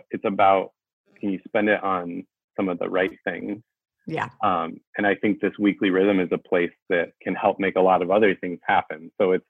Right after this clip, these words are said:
Speaker 1: a really worthwhile hour in your week.
Speaker 2: I love that. Fantastic, Steve. Thank you for this awesome,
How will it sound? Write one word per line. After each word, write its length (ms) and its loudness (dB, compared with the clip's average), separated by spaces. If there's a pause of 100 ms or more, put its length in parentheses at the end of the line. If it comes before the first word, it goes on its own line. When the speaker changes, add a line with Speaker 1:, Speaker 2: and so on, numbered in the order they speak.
(160)
Speaker 1:
a 40 -2
really 400 0
worthwhile 840 0 (340)
hour 320 2
in 120 -6
your 140 -6
week. 260 -8 (400)
Speaker 2:
I 100 -6
love 280 -6
that. 260 -4 (520)
Fantastic, 800 4
Steve. 340 4
Thank 400 0
you 360 4
for 120 -2
this 260 4
awesome, 640 2